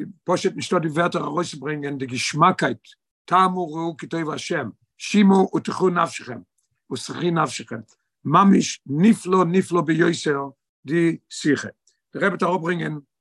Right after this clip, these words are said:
אה, צוויי רש"is, איין רש"י אין ויקל, איין רש"י אין פקודי, און פרעגן שווערע שאלות אויף דעם. דאן דער רבי מחדש זיין, פשוטו, פשוטו של מיקרו,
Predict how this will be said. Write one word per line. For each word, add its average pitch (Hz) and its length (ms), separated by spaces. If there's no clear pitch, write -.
אה, 139 220
צוויי 196 340
רש"is, 147 560
איין 175 200
רש"י - 320
אין 135 160
ויקל, 175 580
איין 160 180
רש"י 156 260
אין 123 120
פקודי, 175 460
און 127 80
פרעגן 165 380
שווערע - 420
שאלות 135 440
אויף 131 120
דעם. 190 220
דאן 170 200
דער 170 100
רבי 165 120
מחדש 165 480
זיין, 151 300
פשוטו, 208 360
פשוטו 214 320
של 170 180
מיקרו, 156 580